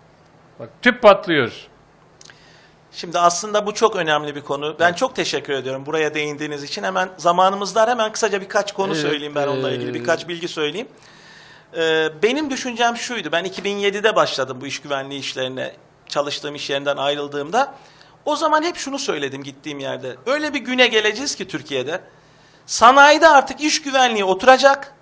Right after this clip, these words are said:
Speaker 2: evlerimizde iş güvenliğine başlayacağız.
Speaker 1: Evet.
Speaker 2: Yani ev hanımlarının, çünkü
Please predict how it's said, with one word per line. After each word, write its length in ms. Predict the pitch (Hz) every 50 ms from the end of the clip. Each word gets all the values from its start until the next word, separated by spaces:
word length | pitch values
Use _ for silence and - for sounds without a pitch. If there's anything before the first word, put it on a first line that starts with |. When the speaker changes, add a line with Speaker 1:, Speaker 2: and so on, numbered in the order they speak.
| _ _ _ _ _ _ _ _ _ -
Speaker 2:
evlerimizde 580 | 190 196 190 190 196 190 185 180 165 - 165
iş 160 | 147 131 - -
güvenliğine 440 | 143 135 131 131 127 127 123 120
başlayacağız. 640 | 120 123 117 - - 104 110 104 107 123 123 127 127
Speaker 1:
Evet. 0 |
Speaker 2:
Yani 160 | 175 170 175
ev 180 | - 160 302 370
hanımlarının, 580 | 359 339 302 277 254 233 220 202 190 185 185 180
çünkü 380 | - 277 294 - 302 277 -